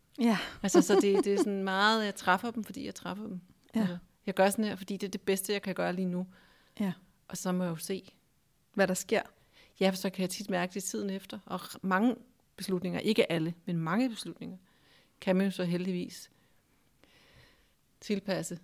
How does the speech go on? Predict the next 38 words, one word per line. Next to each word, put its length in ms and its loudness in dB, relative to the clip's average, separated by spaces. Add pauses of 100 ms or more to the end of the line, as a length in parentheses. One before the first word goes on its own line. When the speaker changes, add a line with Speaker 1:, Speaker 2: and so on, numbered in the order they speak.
(300)
Speaker 2:
til 60 -2
Speaker 1:
Ja. 60 -2
Speaker 2:
det, 120 2
man 120 0
mærker. 320 -4 (720)
Speaker 1:
Ja. 120 2 (500)
Speaker 2:
Og 120 -8
det 80 0
er 60 2
okay. 240 -4 (560)
Ligesom 240 2
Speaker 1:
Præcis. 140 -4
Speaker 2:
kvinden 280 -2
her. 140 -6 (440)
Speaker 1:
Præcis. 440 -6
Speaker 2:
Ja. 80 -10 (640)
Speaker 1:
Jamen, 140 6
det 100 2
kan 80 6
jeg 80 8
virkelig 240 0
godt 140 4
relatere 440 0
til. 340 -2
Altså, 140 4
jeg 80 6
vil 80 0
sige, 140 2
når 80 4
jeg 120 -2
selv 260 2
ligesom 220 4
har, 360 2
har 60 -4
kæmpet 380 2
med 100 2
en 80 -2
beslutning, 500 0